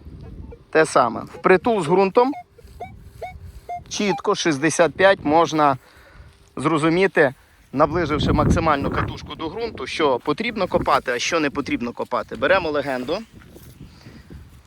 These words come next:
Ну, з першого враження ніби трішки легше. Ні, те саме. Єдине те, що потрібно зважити, е, катушка хоч там більша, але по вазі вона не важча. Далі.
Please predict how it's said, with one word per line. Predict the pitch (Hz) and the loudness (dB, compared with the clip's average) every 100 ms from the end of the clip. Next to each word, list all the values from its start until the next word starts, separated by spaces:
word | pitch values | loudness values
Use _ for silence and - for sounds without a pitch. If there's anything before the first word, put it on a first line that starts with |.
| - - - - - - - - - | -20 -20 -20 -20 -20 -20 -20 -18 -6
Ну, | 180 - | -4 -4
з | - | -8
першого | - 170 180 196 | 2 2 6 4
враження | 175 185 165 160 | 8 6 4 -2
ніби | 156 156 151 | -2 -2 -4
трішки | - 160 - 175 | -4 -6 -2 2
легше. | 214 247 - 135 - | 2 2 -2 -6 -6
Ні, | 131 110 113 - - | -6 -6 -8 -18 -6
те | 165 | -2
саме. | - 123 110 123 - - - - | 0 0 -2 -14 -20 -20 -20 -8
Єдине | 160 175 196 | -2 0 2
те, | 208 | 4
що | 180 175 | 2 2
потрібно | 180 180 170 175 | -2 0 2 2
зважити, | 180 208 160 147 131 131 - | 4 4 2 -2 -2 -2 -6
е, | 131 131 | -2 -2
катушка | - 165 180 - | -2 -4 -4 -4
хоч | 147 220 | -4 -4
там | - 175 | 0 -2
більша, | 175 233 - 147 | -2 -6 -4 -2
але | 143 | -4
по | 139 | -2
вазі | 156 160 160 | 0 2 2
вона | 143 143 | 0 0
не | 143 | 2
важча. | 131 117 - - _ - - - - _ _ _ - | 2 0 -2 -12 _ -20 -20 -20 -20 _ _ _ 4
Далі. | 175 160 | 4 4